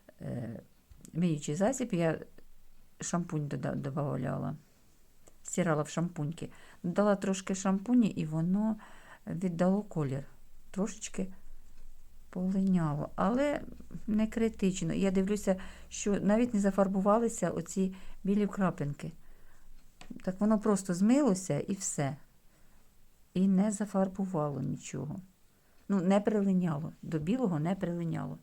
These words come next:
Воно не біле, а таке якесь молочного кольору, ну, не прилиняло. Так що це в мене більше всього, я схиляюсь до того, що, мабуть, зв'яжу собі такий теплий светр на роботу, тому що, ну, треба мені туди,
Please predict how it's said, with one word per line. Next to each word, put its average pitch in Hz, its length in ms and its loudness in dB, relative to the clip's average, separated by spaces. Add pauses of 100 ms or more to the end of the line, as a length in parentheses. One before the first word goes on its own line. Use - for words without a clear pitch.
(340)
Воно 185 140 0
не 180 100 -2
біле, 208 300 0
а 151 40 0
таке 160 240 -6
якесь 156 240 -6
молочного 156 480 -4
кольору, 202 300 -4 (260)
ну, 175 80 -2
не 185 180 2
прилиняло. 185 560 -2 (720)
Так 180 200 -6
що - 240 -4 (340)
це 220 180 2
в 240 80 6
мене 175 380 4 (1000)
більше 185 560 -2
всього, 226 400 2
я 170 120 2
схиляюсь 175 400 -2
до 165 80 -6
того, 190 140 -4
що, 180 140 -4
мабуть, 165 300 -2
зв'яжу 160 300 -2
собі 156 380 -6 (800)
такий 165 220 -6
теплий 170 360 -2
светр 196 400 2
на 156 140 0
роботу, 147 480 -8
тому 147 300 -6
що, 151 320 -8 (800)
ну, 175 280 -2
треба 156 320 0
мені 147 280 -2
туди, 147 400 -8